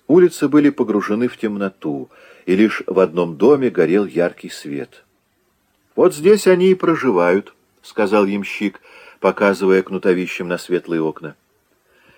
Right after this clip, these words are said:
Мне хотелось выскочить из тесного воска, постучаться в двери этого дома,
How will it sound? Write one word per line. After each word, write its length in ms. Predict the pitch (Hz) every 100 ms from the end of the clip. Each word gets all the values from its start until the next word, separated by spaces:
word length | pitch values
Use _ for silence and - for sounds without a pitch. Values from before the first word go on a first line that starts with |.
| _
Мне 240 | - 127 175
хотелось 580 | 165 156 180 165 - _
выскочить 680 | 110 101 113 - 139 - 139
из 160 | 127 -
тесного 440 | 147 147 - 123
воска, 460 | 113 110 - 151 139
постучаться 720 | 98 - 104 - 139 - 113
в 60 | 90
двери 320 | 85 131 117
этого 320 | 110 95 85
дома, 400 | 73 151 131 82